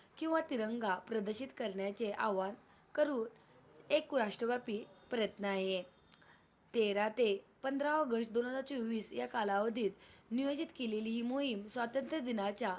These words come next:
समारंभाशी संरेखित आहे. भाजपाचे राष्ट्रीय अध्यक्ष जे पी नड्डा दहा ऑगस्ट दोन हजार चोवीस रोजी राजकोटमध्ये पक्षाच्या हर घर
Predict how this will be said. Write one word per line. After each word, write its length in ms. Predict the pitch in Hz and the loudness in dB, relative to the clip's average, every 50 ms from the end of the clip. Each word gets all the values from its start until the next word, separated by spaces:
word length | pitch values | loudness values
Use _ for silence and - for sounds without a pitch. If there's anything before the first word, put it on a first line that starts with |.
| - | -6
समारंभाशी 840 | - - 233 233 233 233 247 262 262 254 226 202 202 - - 214 202 - - - - - - - - - - | -6 -4 -2 0 0 0 0 0 0 0 2 0 0 0 -4 -4 -6 -8 -10 -18 -20 -20 -20 -20 -20 -18 -14
संरेखित 720 | - - 294 285 277 269 233 202 - - - 262 - - - - | 0 2 2 4 4 4 2 0 0 -4 -8 -8 -8 -10 -8 -4
आहे. 320 | 226 214 196 180 180 175 170 151 151 - - - - - - - - - - _ - - _ _ _ - - - - - - - - - - - - 214 | -2 -2 -2 -2 -2 -2 -4 -6 -8 -14 -18 -20 -20 -20 -20 -20 -20 -20 -20 _ -20 -20 _ _ _ -20 -20 -20 -20 -20 -20 -20 -20 -20 -20 -20 -18 -10
भाजपाचे 680 | 170 185 175 170 160 - - - 196 202 202 233 226 202 - - - - - | -6 -6 -6 -6 -6 -8 -6 -4 -4 -4 -4 -6 -6 -8 -8 -14 -20 -10 -4
राष्ट्रीय 440 | - 220 226 240 226 - - 302 302 | -2 0 0 0 -2 -6 -6 -4 -2
अध्यक्ष 480 | 285 277 240 190 190 220 220 - - 262 220 190 190 - - - - 180 | -2 -2 -2 -2 -4 -4 -4 -4 -4 -4 -4 -4 -6 -10 -18 -18 -12 -6
जे 120 | 196 262 | -4 -4
पी 180 | 262 262 - 311 | -4 -4 -6 -6
नड्डा 380 | 269 269 214 190 185 190 185 175 180 - - - - - - - | -4 -4 -4 -4 -4 -4 -6 -6 -8 -10 -16 -20 -20 -20 -20 -8
दहा 240 | - - 196 190 196 | -4 -2 0 2 2
ऑगस्ट 400 | 202 208 208 247 226 190 185 - - - | 0 0 0 0 0 -2 -2 -4 -10 -6
दोन 200 | 208 220 254 269 | -2 -2 0 0
हजार 140 | 277 285 294 | 2 0 0
चोवीस 420 | 285 - 277 247 214 214 220 - | 0 -2 -6 -6 -4 -6 -6 -6
रोजी 300 | 240 254 277 240 220 220 202 214 - 214 | -6 -6 -4 -4 -4 -6 -6 -6 -4 0
राजकोटमध्ये 760 | 220 220 208 - - - 262 254 269 285 294 247 240 202 196 - - | 0 0 0 -2 -4 -6 -6 -4 -4 -4 -2 0 0 0 0 -2 -4
पक्षाच्या 520 | 269 254 - - - 285 285 - 262 202 180 - - - - - - - - - | -6 -6 -4 -4 -4 -4 -4 -4 -6 -6 -6 -10 -14 -20 -20 -20 -20 -20 -18 -8
हर 220 | - 277 302 311 | -2 0 0 0
घर 200 | 302 240 294 285 | 2 2 0 0